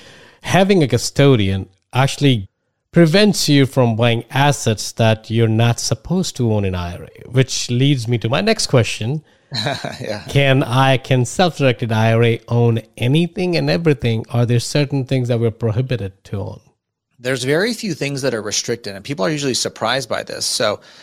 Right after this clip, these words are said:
Speaker 2: collectible items are restricted. This would be like art or a collectible car,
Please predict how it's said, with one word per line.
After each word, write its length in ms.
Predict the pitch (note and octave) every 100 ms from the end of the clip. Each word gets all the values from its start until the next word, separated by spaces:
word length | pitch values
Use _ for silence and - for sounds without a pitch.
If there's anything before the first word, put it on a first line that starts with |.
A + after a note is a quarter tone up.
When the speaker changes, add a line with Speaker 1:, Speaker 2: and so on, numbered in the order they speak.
| - -
Speaker 2:
collectible 540 | - G#2 A#2 - C#3 C#3
items 340 | C#3 D3+ C3+
are 60 | C#3+
restricted. 640 | C#3 - B2+ - D#3+ E3+ _ _ _ _ _ _ _ _
This 160 | C3 E3
would 100 | C3+
be 120 | C#3+
like 240 | A#2+ G#2+ - _ A#2
art 460 | A2 G#2+ A2 -
or 120 | G2+
a 60 | F#2
collectible 600 | - - A2 - A#2 G#2+
car, 840 | - A2+ A2 A2 A2 A2 A2 A2